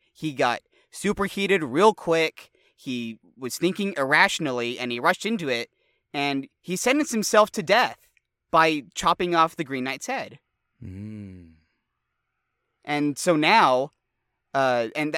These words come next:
Speaker 1: and that's why the mom falls to her knees or collapses afterwards, is 'cause she realizes, like, "Fuck," <laughs> you know?
Speaker 2: So I thought the mother summoned the Green Knight to kill the king so that way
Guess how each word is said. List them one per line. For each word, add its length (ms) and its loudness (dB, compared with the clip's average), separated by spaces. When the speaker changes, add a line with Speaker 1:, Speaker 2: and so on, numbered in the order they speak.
Speaker 1:
and 180 2
that's 200 4
why 380 4
the 140 -2
mom 260 2
falls 300 0
to 120 -8
her 100 0
knees 220 0
or 60 -4
collapses 540 -4
afterwards, 420 -4
is 120 -14
'cause 200 -8
she 160 -8
realizes, 580 2
like, 220 -2
"Fuck," 480 8
<laughs> 60 -20
you 360 0
know? 360 6
Speaker 2:
So 540 4
I 220 6
thought 400 0
the 80 -4
mother 400 -2
summoned 360 -8
the 40 -12
Green 220 -8
Knight 300 -6
to 100 -12
kill 500 0
the 140 -6
king 400 -10
so 140 -12
that 180 -4
way 360 -6